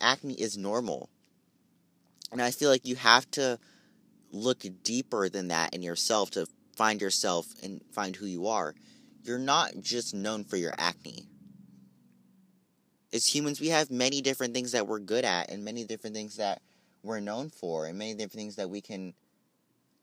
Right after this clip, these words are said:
attribute to our personality to, you know? Like, we have more to us than just what our skin looks like. You can be talented, a really good speaker,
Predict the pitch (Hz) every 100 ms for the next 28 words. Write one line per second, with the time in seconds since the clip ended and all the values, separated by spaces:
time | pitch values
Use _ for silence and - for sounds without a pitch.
0 | - 107 - 147 139 107 - _ _ _
1 | _ - 107 95 101 - 104 131 107 -
2 | - - _ - 127 127 165 _ _ _
3 | _ _ _ _ _ _ _ _ _ _
4 | _ 131 131 131 135 135 131 107 117 123
5 | 107 101 - 101 104 104 98 92 95 -
6 | 98 80 69 - 50 - - _ _ _
7 | _ _ _ _ _ _ _ _ _ _
8 | _ _ _ _ 123 151 120 101 85 76
9 | _ _ _ _ _ _ _ _ _ _
10 | _ _ _ _ _ - 147 135 110 80
11 | - 53 - _ _ _ _ _ _ _
12 | _ _ _ _ _ _ _ _ - 92
13 | 120 156 170 165 - - 160 90 -